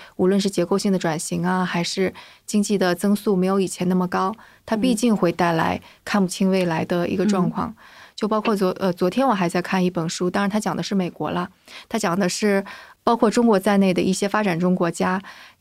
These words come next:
Speaker 1: 加入了世贸组织之后，大量的，获得了大量的制造业的工作。那美国的中-，中部地区、红脖子地区，他们一下子经济产业支柱就垮掉了，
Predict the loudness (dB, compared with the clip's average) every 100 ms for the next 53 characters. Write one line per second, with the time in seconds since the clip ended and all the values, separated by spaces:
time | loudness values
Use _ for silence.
0 | -4 0 4 4 4 2 2 2 2 -2
1 | -2 -2 -2 0 0 2 2 4 2 2
2 | 0 -4 -2 0 2 0 0 0 0 0
3 | -2 -4 -2 0 -2 0 0 2 -2 -2
4 | 0 0 0 -2 -4 -2 -2 -2 -6 -16
5 | _ -2 2 2 2 0 2 2 0 -4
6 | -2 -2 0 0 0 -2 -2 -4 -4 -4
7 | -6 -6 _ -20 -20 _ 0 2 2 2
8 | 2 0 0 0 0 2 0 -2 -4 -4
9 | -2 -2 -4 -10 _ _ _ -4 -2 0
10 | -2 0 -2 -4 -6 -8 -2 0 0 -2